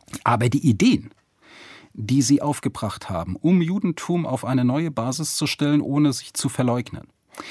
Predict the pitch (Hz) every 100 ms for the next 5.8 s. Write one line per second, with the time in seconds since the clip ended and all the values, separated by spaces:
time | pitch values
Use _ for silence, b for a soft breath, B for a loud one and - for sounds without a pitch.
0 | B B B B 135 147 - 151 180 -
1 | - 147 139 123 127 120 135 - 117 113
2 | 139 247 - 143 110 - 117 - 110 123
3 | 165 160 - - 165 190 156 147 151 139
4 | - 107 120 165 170 151 107 131 127 110
5 | 147 135 120 - 113 113 117